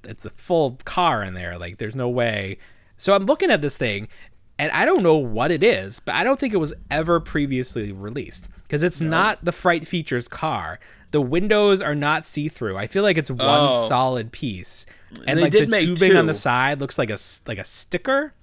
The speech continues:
Speaker 2: Yes.
Speaker 1: They, they did make two?
Speaker 2: So they made, they made a larger scale one, which was, like, the Fright Features that had the pull-out gunner's
Speaker 1: Yeah.
Speaker 2: seat, and the top came off, um, and you could roll out the,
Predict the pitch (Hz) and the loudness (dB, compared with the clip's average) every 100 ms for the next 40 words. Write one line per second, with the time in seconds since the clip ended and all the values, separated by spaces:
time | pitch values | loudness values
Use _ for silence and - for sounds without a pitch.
0 | _ - 127 110 127 - - - - - | _ -6 -2 -2 -4 -8 -12 -8 -4 -4
1 | - 147 139 156 196 214 - 240 262 277 | -4 -4 -2 0 0 -2 -2 -4 -4 -6
2 | - - - - 151 160 165 170 143 160 | -10 -16 -10 -2 0 2 2 2 2 2
3 | 170 165 147 151 165 170 - 156 143 131 | 2 2 4 6 4 0 -2 0 2 2
4 | 131 131 131 147 135 139 127 - 127 131 | 0 -2 -2 -2 -2 -4 -6 -4 -4 -4
5 | 139 123 123 123 127 127 120 120 - 123 | -8 -6 -6 -4 -4 -4 -6 -8 -6 -4
6 | 120 117 - - _ - 127 127 123 131 | -4 -4 -6 -12 _ -10 -2 -2 -2 -4
7 | 107 90 120 120 - - _ _ _ _ | -6 -6 -8 -8 -10 -12 _ _ _ _
8 | _ _ 127 120 117 - 135 - - 127 | _ _ -4 -2 -4 -2 -2 -2 -6 -6
9 | 117 113 117 - - - 117 113 107 107 | -4 -4 -6 -8 -8 -6 -6 -6 -8 -10
10 | - 123 117 117 110 117 123 120 117 107 | -8 -6 -6 -8 -8 -4 -2 -2 -4 -6
11 | 117 - 113 110 110 | -12 -10 -8 -8 -10